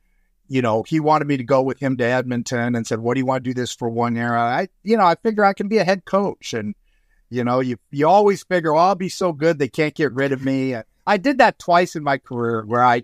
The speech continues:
I took jobs that I never should have taken. And this was probably one of 'em. But I, I was working with a guy named Bob Nicholson,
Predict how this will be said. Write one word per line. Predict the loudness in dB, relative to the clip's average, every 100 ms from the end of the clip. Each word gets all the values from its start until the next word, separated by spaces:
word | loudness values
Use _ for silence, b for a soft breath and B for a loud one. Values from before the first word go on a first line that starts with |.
| -2
I | -4
took | -2 -4 -4
jobs | 0 4 4 2 0
that | -4 -4
I |
never | -4 0 0 0
should | -4 -4
have | -4 -4
taken. | -4 -4 -6 -8
And | -10 -16 _ _ _ 0
this | 0 0
was | -8
probably | 0 2 2 0 -2
one | -2 -2 -2
of | -2
'em. | -4 -2
But | -4 -4 _ _
I, | -2 0
I | 0
was | 0 0
working | 0 0
with | -2
a |
guy | 0 0
named | -2 2
Bob | 2 2
Nicholson, | -2 -4 -6 -4 -6